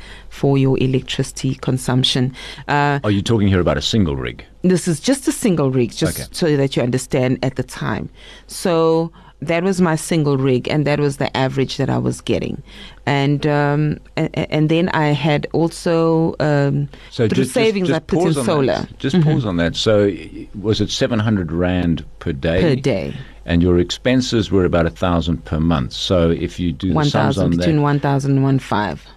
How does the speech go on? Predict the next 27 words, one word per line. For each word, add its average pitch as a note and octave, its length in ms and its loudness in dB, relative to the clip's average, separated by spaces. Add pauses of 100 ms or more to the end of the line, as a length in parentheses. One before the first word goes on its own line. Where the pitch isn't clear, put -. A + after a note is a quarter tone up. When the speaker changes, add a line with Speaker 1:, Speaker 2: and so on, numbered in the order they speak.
(100)
Speaker 2:
That, B2 200 0
that's C#3 200 2
pretty D3 280 2
profitable, D#2 560 -2
because F2 440 -2
Speaker 1:
It's - 80 -12
Speaker 2:
then G#2+ 260 4
you G2 60 2
Speaker 1:
profitable. G2 420 2
Speaker 2:
multiply G2+ 480 2
seven G2 420 2
by F2 400 2 (420)
uh, E2+ 220 -8 (220)
whatever F2+ 460 -2
length, E2 280 -2
Speaker 1:
Yes. G2 180 -6
Speaker 2:
you F2 120 -4
know, E2+ 40 0
Speaker 1:
I F2 40 -2
Speaker 2:
30 F3 260 -2
Speaker 1:
remember E3+ 380 0 (180)
Speaker 2:
days. - 200 -8
Speaker 1:
time. C#3 460 -2 (360)
So E3 360 0
time G3 400 0
has A3+ 200 0
elapsed, D#3 520 -2